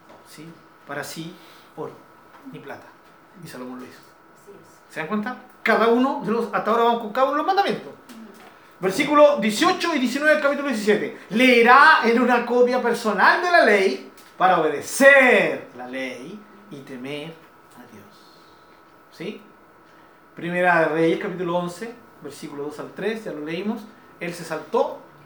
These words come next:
Speaker 1: el mandamiento que decía claramente la ley, que no tenía que asociarse con mujeres, ¿cierto? Ni entrar en sociedad con aquellos que eran descendientes de los cananeos,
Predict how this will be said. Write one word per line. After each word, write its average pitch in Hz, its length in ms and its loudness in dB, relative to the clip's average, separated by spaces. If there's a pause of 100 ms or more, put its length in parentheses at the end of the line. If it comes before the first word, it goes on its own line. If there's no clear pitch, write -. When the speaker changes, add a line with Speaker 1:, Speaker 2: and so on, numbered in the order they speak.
Speaker 1:
el 151 120 -12
mandamiento 147 520 -12
que 156 60 -14
decía 147 320 -12
claramente 196 720 -10
la 180 100 -6
ley, 160 260 -10 (120)
que 139 100 -16
no 139 80 -14
tenía 156 240 -16
que 156 80 -14
asociarse - 580 -14 (300)
con 190 140 -14
mujeres, 185 420 -8 (580)
¿cierto? 151 440 -16
Ni 165 100 -10
entrar 165 240 -10
en 160 80 -12
sociedad 165 460 -14 (180)
con 139 140 -20
aquellos 139 320 -20 (360)
que 139 100 -20
eran 131 120 -16
descendientes 123 400 -20
de 127 80 -20
los - 160 -20
cananeos, 233 460 -8